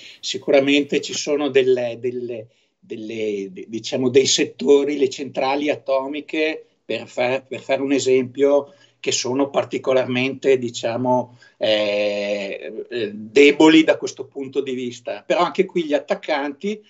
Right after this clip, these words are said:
che cosa fanno? Si inventano dei droni che vanno e si avvicinano ai muri del, della centrale atomica,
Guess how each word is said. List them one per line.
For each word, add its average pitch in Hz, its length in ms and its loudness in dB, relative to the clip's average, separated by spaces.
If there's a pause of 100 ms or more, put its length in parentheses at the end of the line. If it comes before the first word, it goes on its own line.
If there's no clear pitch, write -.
(260)
che - 160 -6
cosa - 280 -8
fanno? 131 460 -4
Si - 220 0
inventano 156 1000 2 (220)
dei 165 280 2
droni 156 720 0 (400)
che 208 160 0
vanno 165 720 0
e 156 80 -8
si - 220 -4
avvicinano 165 1040 -2
ai 139 240 0
muri 147 500 0
del, 117 640 -6
della 120 220 -6
centrale 131 500 -6
atomica, 143 800 -2